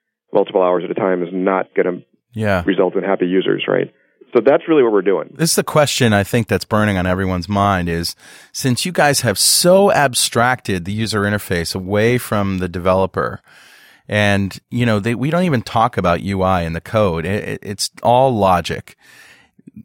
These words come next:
Speaker 2: Is, is it possible then, will it be possible at some point for us to take our LightSwitch apps that we currently have and r-, sort of rebuild them as H T M L five apps without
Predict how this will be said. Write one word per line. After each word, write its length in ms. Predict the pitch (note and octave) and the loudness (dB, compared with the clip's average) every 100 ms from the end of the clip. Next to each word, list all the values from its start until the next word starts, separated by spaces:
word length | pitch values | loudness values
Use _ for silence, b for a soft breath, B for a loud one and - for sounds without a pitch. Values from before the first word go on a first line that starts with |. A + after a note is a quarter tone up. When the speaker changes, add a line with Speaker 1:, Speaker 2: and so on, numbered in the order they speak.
| _ | _
Speaker 2:
Is, 340 | D#3 F3 - - | 0 2 2 0
is 260 | - C#3 F3 | -4 -4 -4
it 160 | G#3+ | -6
possible 720 | - C3 C#3 G3 - F2 E2 | -4 0 2 2 -2 -2 -4
then, 360 | E2+ D#2+ D#2+ G#2+ - - | -4 -4 -6 -12 -14 -2
will 280 | A#2+ F#3 | 2 4
it 100 | E3+ | 2
be 140 | - G2+ | 0 -4
possible 540 | - F#2 E2+ - E2+ | -2 0 0 -4 -6
at 100 | E2+ | -4
some 340 | - - D3 E3 | -2 0 2 0
point 360 | - D3 G2 | -4 -4 -4
for 160 | - A#2 | -2 -2
us 160 | B2 | -2
to 80 | - | -4
take 280 | A#2+ C#3 C3 | -2 -2 0
our 120 | A2 | 0
LightSwitch 500 | G#2 B2 - C#3+ B2 B2 | 2 2 0 -4 0 0
apps 200 | A#2 - | 0 -2
that 80 | |
we 80 | G#2 | -6
currently 460 | - - B2+ C3+ C3+ | -4 -4 -2 -2 -2
have 420 | A#2+ G2 F2+ - b b b b b b _ | 0 2 0 -4 b b b b b b _
and 380 | G#2 G2+ F#2+ F2+ _ - | -2 0 -2 -6 _ -12
r-, 160 | G2 | -10
sort 240 | - - C3 | -6 -2 0
of 160 | G#2 | -2
rebuild 600 | G2 A2 C#3 A2 B2 C#3+ F#2 | -2 -2 -2 2 2 2 0
them 340 | E2 D#2+ A2+ - - | -4 -6 -10 -14 -4
as 220 | G2+ F#2+ | -2 0
H 240 | G#2 - | -2 -2
T 80 | - | -4
M 80 | G#2 | -2
L 120 | G2 | 0
five 340 | - G#2+ G#2 F#2+ | 0 2 2 2
apps 320 | D#2+ D#2+ - | 0 -2 -4
without 420 | G2+ G2+ G2+ - | 0 2 0 -2